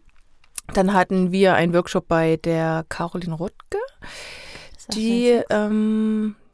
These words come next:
Speaker 1: ja, ist auch eine Influencerin,
Speaker 2: Okay.
Speaker 1: lebt jetzt am Tegernsee
Speaker 2: Mhm.
Speaker 1: und hat Kochbücher rausgebracht und
Speaker 2: Ach,
Speaker 1: wir
Speaker 2: cool.
Speaker 1: haben mit ihr zusammen gekocht.
Speaker 2: Schön.
Speaker 1: Und ja, dann hatten wir einen Workshop mit Dagmar World, die auch
Speaker 2: Oh,
Speaker 1: dann in der
Speaker 2: okay.
Speaker 1: Jury saß.
Speaker 2: Ah,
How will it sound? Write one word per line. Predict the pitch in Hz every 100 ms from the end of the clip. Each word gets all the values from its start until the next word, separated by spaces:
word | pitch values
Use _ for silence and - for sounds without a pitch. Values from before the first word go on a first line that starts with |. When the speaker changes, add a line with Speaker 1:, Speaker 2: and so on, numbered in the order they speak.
| - - _ _ -
Speaker 1:
ja, | 208 214
ist | 214
auch | 220 214
eine | 208
Influencerin, | 269 262 240 226 226 214 220 220
Speaker 2:
Okay. | 196
Speaker 1:
lebt | 233 196
jetzt | 240
am | 190 185 -
Tegernsee | - 254 233 240 240 226 214 240 247 262 269 -
Speaker 2:
Mhm. |
Speaker 1:
und | 208 208 - - - - - - - - - - - -
hat | 196 - -
Kochbücher | - 262 - 220 226
rausgebracht | 196 214 - 196 - 208 214 - -
und | 196 190
Speaker 2:
Ach, |
Speaker 1:
wir | 196
Speaker 2:
cool. | 196
Speaker 1:
haben | 190 190
mit | 185
ihr | -
zusammen | - 190 180
gekocht. | - - - - - - -
Speaker 2:
Schön. | - 220 220
Speaker 1:
Und | 185 190 190 190 - - _ - - - - - -
ja, | 190 190 165
dann | 185 196
hatten | 180 190
wir | 180
einen | 180
Workshop | 180 - 185
mit | 180 175 - 190
Dagmar | - 180 160 156
World, | 165 214 392 -
die | 226 -
auch | 180 185
Speaker 2:
Oh, | 220
Speaker 1:
dann | 185 262
in | 226
der | 190
Speaker 2:
okay. | 165 -
Speaker 1:
Jury | 202 196 254
saß. | 262 285 320 440
Speaker 2:
Ah, | 494